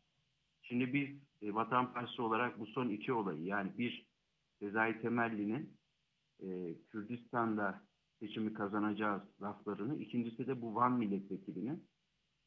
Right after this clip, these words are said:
e, "P K K sizi affedecek, P K K, e,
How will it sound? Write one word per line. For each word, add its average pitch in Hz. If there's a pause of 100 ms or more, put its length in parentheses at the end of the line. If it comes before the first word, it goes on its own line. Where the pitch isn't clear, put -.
(460)
e, 98 (680)
"P 104
K 113
K 113
sizi 110 (420)
affedecek, 104
P 98
K -
K, 110
e, -